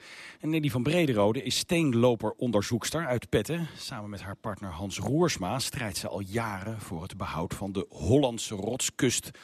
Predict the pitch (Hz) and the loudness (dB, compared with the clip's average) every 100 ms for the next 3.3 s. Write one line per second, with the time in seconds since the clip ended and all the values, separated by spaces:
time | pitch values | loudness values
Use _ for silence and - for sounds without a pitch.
0 | - - 98 107 104 90 95 101 - 95 | -20 -16 -10 -4 -4 -4 -4 -6 -4 -2
1 | - 92 131 127 117 95 87 - - - | -2 0 0 2 2 2 -2 -4 -10 -12
2 | - - - 175 180 175 - - - - | -12 -10 0 2 4 4 2 -4 -6 -2
3 | 147 151 - | 0 0 -2